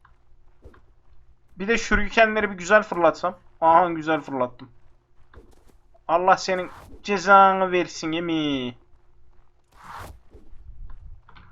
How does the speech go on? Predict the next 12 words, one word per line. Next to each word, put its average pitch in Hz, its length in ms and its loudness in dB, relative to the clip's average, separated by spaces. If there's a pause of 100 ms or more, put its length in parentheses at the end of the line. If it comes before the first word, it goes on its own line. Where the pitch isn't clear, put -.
(240)
Beni 330 280 12
niye 339 240 12
tarıyorsunuz 262 520 10
ogreler? 247 520 8 (1080)
La, 151 80 2
ogrelerin 226 600 6
beni 233 200 -2
tarıyor, 220 340 6
Allah'ım 208 360 4
ya 202 160 10
Rabbim 170 340 2
ya. 165 300 2